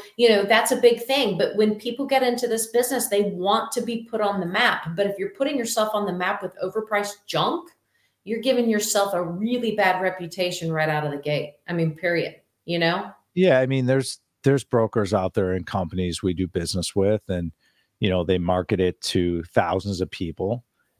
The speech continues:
Speaker 2: and they come out of the box really aggressive, and then they say, "Okay, well, they're go-,"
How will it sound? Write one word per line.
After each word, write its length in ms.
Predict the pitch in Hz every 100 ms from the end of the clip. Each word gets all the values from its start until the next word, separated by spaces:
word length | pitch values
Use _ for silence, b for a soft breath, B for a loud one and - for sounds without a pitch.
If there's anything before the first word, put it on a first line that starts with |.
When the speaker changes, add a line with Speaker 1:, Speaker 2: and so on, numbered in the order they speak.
| _
Speaker 2:
and 140 | 110 92
they 80 |
come 220 | 92 - 98
out 120 | 95
of 40 |
the 60 | 90
box 280 | 92 90 -
really 240 | 92 95
aggressive, 680 | 90 90 82 - 104 104 101
and 200 | 98 90
then 320 | 87 87 85 _ _ _ _
they 80 | 95
say, 160 | -
"Okay, 320 | 101 - 101
well, 320 | 92 87 87 - _ _ -
they're 100 | -
go-," 120 | 107